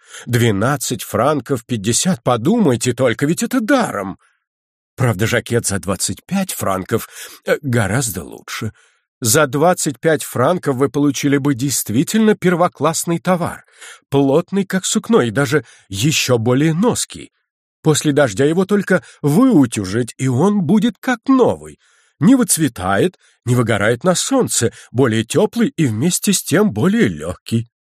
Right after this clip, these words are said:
И он развертывал товар, показывал материю на свет, мял ее, встряхивал, натягивал, доказывая ее добротность.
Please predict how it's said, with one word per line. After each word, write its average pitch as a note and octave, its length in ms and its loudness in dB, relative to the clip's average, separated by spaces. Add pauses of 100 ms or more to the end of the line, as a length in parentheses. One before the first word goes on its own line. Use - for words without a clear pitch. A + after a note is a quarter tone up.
(760)
И A2 100 -2
он B2+ 180 -2
развертывал F#2+ 840 -4
товар, G#2 420 -8 (460)
показывал C#3+ 420 -2
материю A#2+ 460 -2
на D#2 140 -10
свет, - 420 -6
мял C#3 320 -2
ее, C3+ 300 0 (300)
встряхивал, C#3+ 800 0
натягивал, D3+ 760 0 (280)
доказывая C3+ 880 -2
ее G2+ 420 -2
добротность. - 880 -8